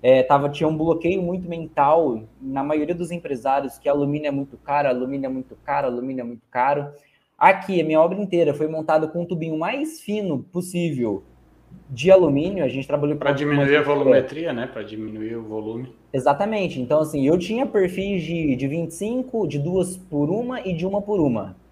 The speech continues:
Speaker 1: que é de vinte e cinco por vinte e cinco e cinquenta por vinte e cinco. Eu usei na obra inteira perfil de vinte e cinco por vinte e cinco.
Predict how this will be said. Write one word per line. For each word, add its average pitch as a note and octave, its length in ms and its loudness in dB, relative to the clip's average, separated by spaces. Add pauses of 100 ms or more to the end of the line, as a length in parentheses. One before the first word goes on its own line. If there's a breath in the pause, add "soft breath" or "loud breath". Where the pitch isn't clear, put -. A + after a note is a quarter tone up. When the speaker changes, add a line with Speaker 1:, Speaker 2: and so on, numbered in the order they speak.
(140)
Speaker 1:
que C3 80 6
é C3+ 40 6
de A#2+ 120 -2
vinte C3 220 -2
e - 40 -16
cinco C3+ 200 -6
por E3+ 140 -4
vinte E3+ 200 -4
e - 20 -16
cinco B3 420 -6
e G3 80 -8
cinquenta F#3+ 420 -2
por F#3 140 -2
vinte F#3+ 180 -4
e F#3 40 -16
cinco. C#3 300 -6 (260 soft breath)
Eu G#3+ 140 8
usei A3 200 4
na G#3+ 120 2
obra A#3 240 6
inteira G3+ 640 4
perfil E3+ 280 0
de F3+ 80 -4
vinte F#3 220 -4
e F#3 40 -16
cinco F#3+ 200 -8
por G#3+ 120 -6
vinte G#3+ 180 -8
e - 40 -18
cinco. F#3 260 -10